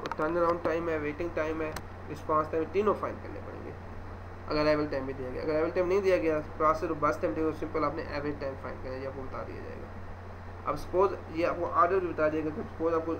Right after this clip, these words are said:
अगर कोई ऑर्डर नहीं दिया गया, पी वन, पी टू, पी थ्री, तो इस जैसे भी जो ऑर्डर दिया गया पी वन, पी टू, पी थ्री, तो इसकी हेल्प से ऐसे ही आपने Gantt चार्ट बनाया है, बनाना है। अगर सपोज आपको ऑर्डर दे दिया जाए कि पी वन, पी टू को पहले एग्जीक्यूट करो, फिर पी वन को, फिर पी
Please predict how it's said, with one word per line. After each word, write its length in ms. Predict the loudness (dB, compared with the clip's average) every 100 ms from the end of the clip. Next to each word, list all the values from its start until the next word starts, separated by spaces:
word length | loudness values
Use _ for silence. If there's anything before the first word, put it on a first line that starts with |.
| -4
अगर 180 | -2 -2 -2
कोई 120 | -4 -2
ऑर्डर 240 | -2 -2
नहीं 180 | 0 2
दिया 180 | 2 0
गया, 160 | 0 -2
पी 220 | 0 0
वन, 160 | 0 0
पी 180 | -2 -2
टू, 160 | -2
पी 180 | -2 -4
थ्री, 120 | -4
तो 120 | -6 -6
इस 240 | -6 -8 -10 -10 -8 -4
जैसे 260 | -2 0
भी 120 | 0 -2 2
जो 100 | 4
ऑर्डर 180 | 4 2
दिया 220 | 4 4
गया 140 | 4 2
पी 100 | 0
वन, 160 | 0 0 0
पी 140 | -2
टू, 160 | 0 -2 -2
पी 100 | -2
थ्री, 200 | -2 -6 -8 -10 -12 -8
तो 60 | -4 -2
इसकी 220 | -2 -2 0
हेल्प 220 | 0 -2
से 160 | -2
ऐसे 340 | -2 -2 0 2
ही 100 | 2
आपने 280 | 2 0 -2 -4 -10 -10 -10
Gantt 280 | 0 2 2
चार्ट 140 | 0 0
बनाया 240 | -4 -6
है, 100 | -8 -10 -10 -12 -12 -8 -4
बनाना 280 | -2 -4 -6
है। 100 | -8 -10 -10 -4
अगर 180 | 0 0
सपोज 300 | 2 6 6
आपको 200 | 6 4
ऑर्डर 500 | 2 4 4 4 4
दे 160 | 2
दिया 160 | 4 4
जाए 140 | 4
कि 80 | 0 -2
पी 140 | -4 -2
वन, 240 | 0 -2 -2 -10 -10 -6
पी 140 | -6 -2
टू 100 | -2
को 100 | 0
पहले 260 | 0 2 2
एग्जीक्यूट 380 | 0 -2 -2 2
करो, 140 | 2
फिर 140 | 2 -4
पी 180 | -4
वन 240 | -2 -2 0
को, 80 | -2
फिर 140 | -2
पी 200 | -4 -6